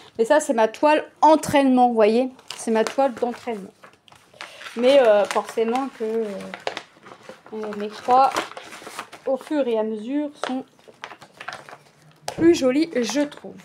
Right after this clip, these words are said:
Ensuite, j'ai avancé un, la flamant rose que j'avais eu avec Flancel, la flamant rose à chaussures en point, euh, compté.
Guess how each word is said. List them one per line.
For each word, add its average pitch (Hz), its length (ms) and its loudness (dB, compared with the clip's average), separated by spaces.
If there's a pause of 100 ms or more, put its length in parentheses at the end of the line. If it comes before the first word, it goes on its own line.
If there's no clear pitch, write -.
(140)
Ensuite, 370 680 0
j'ai 254 420 -4 (240)
avancé 330 640 -6 (1900)
un, 349 340 -4 (640)
la 302 280 2
flamant 311 420 2
rose 262 540 0
que 262 180 0
j'avais 247 360 0
eu 254 80 0
avec 202 300 0
Flancel, 349 880 2 (400)
la 262 140 4
flamant 311 440 0
rose 220 280 -2 (100)
à 359 120 4
chaussures 269 920 -4 (720)
en 233 140 0
point, 330 500 2
euh, 240 160 -2
compté. 320 1120 0